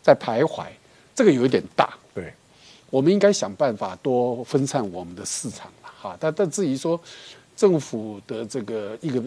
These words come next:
Speaker 1: 比例的限制，这个当然是有一点困难了哈。
Speaker 2: 对。
Speaker 1: 不过构想上、政策上，我们应该尽量的把我们的市场分散出去，比如说西南向国家，
Speaker 2: 对。
Speaker 1: 类似这一种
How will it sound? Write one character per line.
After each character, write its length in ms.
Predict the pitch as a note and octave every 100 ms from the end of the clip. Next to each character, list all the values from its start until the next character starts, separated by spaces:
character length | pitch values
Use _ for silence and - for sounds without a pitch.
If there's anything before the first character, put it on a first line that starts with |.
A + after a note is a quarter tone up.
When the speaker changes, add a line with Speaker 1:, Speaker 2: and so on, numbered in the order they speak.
| B2
Speaker 1:
比 140 | - A#2+
例 100 | F3+
的 80 | C3
限 240 | G3+ C3+
制， 160 | C3 A2+
这 140 | E3+
个 80 | C3+
当 160 | C#3
然 120 | A#2+ A2
是 180 | B2 G#2+
有 160 | G2
一 80 | G#2+
点 180 | G#2+ F2 F#2 F#2
困 240 | - A2
难 100 | F2+ - -
了 80 | F2+
哈。 120 | A#2+
Speaker 2:
对。 60 | G#2+
Speaker 1:
不 80 | E3+
过 180 | F3+ - - _
构 220 | C#4+ G#3+
想 260 | - F#2 G2+
上、 220 | F#3+ - - - _
政 240 | - A#3+ C#3
策 200 | F3+ C3
上， 200 | C3+ G2+ - - -
我 80 | A2+
们 140 | C3+
应 180 | D#3 D#3+
该 180 | D#3+ D3+
尽 300 | D3 F3 D3
量 200 | D#3+ A2+
的 100 | G#2
把 160 | G#2+
我 100 | A#2
们 120 | F#2+ G2
的 60 |
市 200 | - C3
场 160 | - G#2
分 200 | - C3
散 180 | D3+ A#2
出 120 | B2+
去， 140 | A#2 G#2+
比 140 | G#2
如 60 | A2
说 180 | B2 - _ -
西 160 | -
南 140 | A2+ G#2+
向 180 | A#2 G2
国 160 | F#2+
家， 200 | F2 - - -
Speaker 2:
对。 120 | G2 -
Speaker 1:
类 160 | G3 C#3+
似 280 | - D#3+ G#2
这 140 | G#2
一 60 |
种 140 | G#2